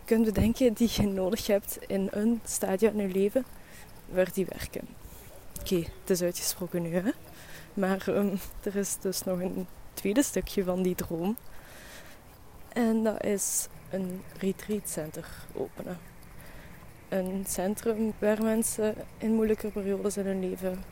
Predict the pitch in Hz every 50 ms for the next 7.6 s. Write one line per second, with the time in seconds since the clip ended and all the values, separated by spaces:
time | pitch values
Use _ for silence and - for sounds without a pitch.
0 | - - - - 220 202 202 190 - - 214 196 - 202 196 185 - - - -
1 | - - - - - - - - - - - - 220 208 202 190 196 196 202 220
2 | 214 196 180 175 180 180 185 190 185 - 185 190 - - - - - - - 185
3 | 185 180 196 196 196 196 196 190 202 196 - - - - 208 202 196 190 196 196
4 | 196 - 220 202 196 202 202 202 - - - - 196 196 196 196 - - - 196
5 | 175 - 226 208 226 226 233 240 233 226 220 202 190 - - 202 196 208 233 254
6 | 285 - - - - - - - - - - - - - - - 208 214 - -
7 | - 269 226 220 196 196 196 - 220 214 226